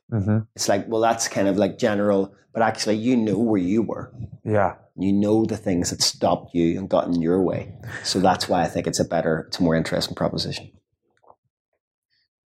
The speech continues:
Speaker 1: You see, the advice, it's funny because the advice that I would give is advice that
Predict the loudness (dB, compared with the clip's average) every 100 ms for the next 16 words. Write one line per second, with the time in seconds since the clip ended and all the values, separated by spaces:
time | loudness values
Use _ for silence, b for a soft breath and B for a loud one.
0 | _ _ _ _ _ _ _ _ _ _
1 | _ _ _ -4 2 2 4 2 2 0
2 | -2 -6 _ -2 0 0 0 2 2 0
3 | -4 -2 0 0 2 0 -2 -2 2 2
4 | 2 0 0 -4 _ 0 2 4 0 _
5 | _ -10 -2 2 2 0 0 0